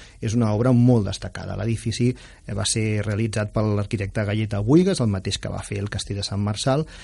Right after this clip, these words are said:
eh, com a teatre casino dels estiuejants, inaugurat per l'Enric Granados, i el seu, el seu nebot, l'Eduard Maria Balcells, va fer el que el transform-, va ser el que el transformarà en una torre d'estiueig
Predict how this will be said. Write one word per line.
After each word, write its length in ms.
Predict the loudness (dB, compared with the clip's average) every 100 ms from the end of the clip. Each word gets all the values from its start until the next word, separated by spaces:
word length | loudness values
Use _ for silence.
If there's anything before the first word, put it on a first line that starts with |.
| -20 -20 2
eh, 340 | 6 8 6
com 160 | 4 2
a 80 | 2
teatre 300 | 0 0 -2
casino 320 | 0 0 0
dels 160 | 0 -2
estiuejants, 640 | -6 -4 -2 2 4 4
inaugurat 360 | 2 2 0 2
per 120 | 2
l'Enric 320 | 4 2 -2
Granados, 540 | -2 0 2 2 -2 -2
i 160 | 2 4
el 160 | 4 4
seu, 300 | 4 4 0 -12 -20 -14
el 160 | -8 -4 -2
seu 220 | 0 0
nebot, 340 | 4 6 6
l'Eduard 460 | 4 0 0 0 0
Maria 260 | 0 2 2
Balcells, 400 | 2 2 2 0
va 140 | -2
fer 160 | -2 -2
el 80 |
que 80 | -2
el 80 | -2
transform-, 480 | -2 -4 -2 -4 -2
va 80 | -4
ser 160 | -2
el 60 | -2
que 80 | -4
el 80 | -2
transformarà 460 | -4 -4 -4 -2
en 80 | -2
una 140 | -2 -2
torre 240 | -2 -2
d'estiueig 540 | -2 -2 2 2 2